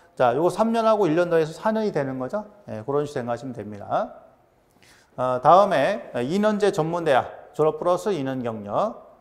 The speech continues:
자, 마찬가지로 이 년, 이 년이니까 사 년 되는 거죠. 어, 그다음에 기술훈련과정 이수자 또는 이수 예정자, 그리고 직무냐, 산업기사 수준 기술훈련과정 이수자 플러스 이 년 이상 실무 경력 이렇게 돼 있고요.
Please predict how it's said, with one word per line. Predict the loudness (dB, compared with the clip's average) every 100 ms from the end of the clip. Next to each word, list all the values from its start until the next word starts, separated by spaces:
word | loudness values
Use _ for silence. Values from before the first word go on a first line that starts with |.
| _ -6
자, | 2
마찬가지로 | 4 4 2 2 2 2
이 | 0 -4
년, | -6 -4
이 | -2
년이니까 | -2 -4 -6
사 | -4 -4
년 | -2
되는 | -4 -6 -10
거죠. | -10 -10 -12 -20 _ _ _ _ _ _ _ _ _ _ _ _
어, | -6 -4 0
그다음에 | 4 4 4 -2 -6 -16 -20 _ _ _ -8
기술훈련과정 | -4 0 0 2 0 2 2 2 -4
이수자 | -8 -4 -4
또는 | -2 -6
이수 | -8 -6 -6
예정자, | -6 -8 -6 -6 -8 -12 -18 _ -12
그리고 | -2 0 0 -2 -14 -16
직무냐, | -8 -6 -2 0 0 0 -4 -16 -20 _
산업기사 | -4 0 0 -2 -6 -2 0
수준 | -2 -4 -6 -6 -10
기술훈련과정 | -6 -2 -2 -4 -4 -4 0 0 0 -4
이수자 | -8 -4 -4 -2
플러스 | -2 -2 -2 -4
이 | -4
년 | -6
이상 | -6 -8
실무 | -8 -6 -6 -6
경력 | -6 -6 -8 -8
이렇게 | -12
돼 | -12 -12
있고요. | -12